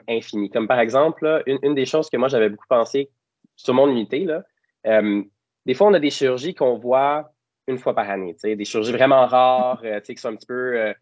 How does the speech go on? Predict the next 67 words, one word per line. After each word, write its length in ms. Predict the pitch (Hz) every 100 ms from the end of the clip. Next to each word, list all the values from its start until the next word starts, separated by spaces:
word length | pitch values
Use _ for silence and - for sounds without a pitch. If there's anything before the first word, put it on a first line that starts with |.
| _ _
hors 140 | 113 123
département, 460 | 117 120 123 139
mais 60 | 151
on 40 |
n'a 80 | 127
pas 120 | 117
nécessairement 360 | 175 - 127 135
tous 100 | - 127
les 240 | 117 110
outils 220 | 104 143
pour 140 | 127 107
justement 280 | - 120
prendre 240 | 123 127 110
en 60 |
charge 320 | 104 120 120 -
tout 80 | 123
l'appareillage 560 | 110 104 101 117 127
que 60 | 107
le 80 | 98
patient 260 | 95 120
peut 120 | -
ressortir 420 | 110 - - 113 104
avec 360 | 95 113 - - -
après 220 | - 107
une 60 |
chirurgie. 520 | - 98 92 104 185 - _ _ _ _ 107
Euh, 460 | 104 104 98 92 - _ _
ben, 140 | 107 104
tu 60 | 139
sais, 220 | 151 - _ -
avec 200 | 107 110
un 80 | 110
système 260 | - 139
comme 160 | 135 113
celle-là, 420 | 113 107 127 160
on 80 | 107
peut 120 | -
sonner 260 | 113 107 120
des 180 | 120 104
alarmes, 300 | 101 123 139
puis 100 | 117
on 60 |
peut 120 | 110 107
demander 300 | 101 101 120
à 80 |
la 80 | 117
logistique 580 | 101 98 101 - 127 -
puis 200 | - 107
à, 120 | 101
à 80 | 104
l'approvisionnement 720 | 101 - 104 101 98 101 120
de 100 | 110
livrer 500 | 101 107 113 113 123
ces 240 | - 107
équipements-là 480 | 107 - 110 101 117
dès 200 | 113 123
qu'ils 180 | - 101
voient 240 | 107 117
qu'il 100 | -
y 20 | 104
a 20 |
un 40 |
patient 340 | 101 98 117 113
qui 120 | 110
est 40 |
dans 140 | 101 98
la, 240 | 95